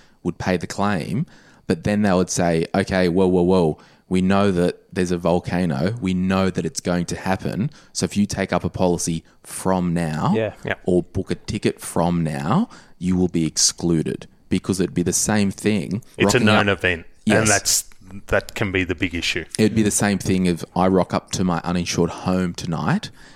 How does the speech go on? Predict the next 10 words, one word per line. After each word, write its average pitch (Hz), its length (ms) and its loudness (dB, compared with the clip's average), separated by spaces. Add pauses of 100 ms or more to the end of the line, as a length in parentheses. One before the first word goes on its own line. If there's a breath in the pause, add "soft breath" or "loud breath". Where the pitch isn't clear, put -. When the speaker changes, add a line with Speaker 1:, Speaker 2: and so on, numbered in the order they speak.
(160 loud breath)
Speaker 1:
and 87 140 -4
it's - 180 -6
on 87 180 2
fire 82 480 -2
and 80 100 -2
it's 78 120 -6
not 87 120 0
Speaker 2:
Yeah. 82 60 0
Speaker 1:
insured, 82 640 0
Speaker 3:
Yeah. 92 140 -6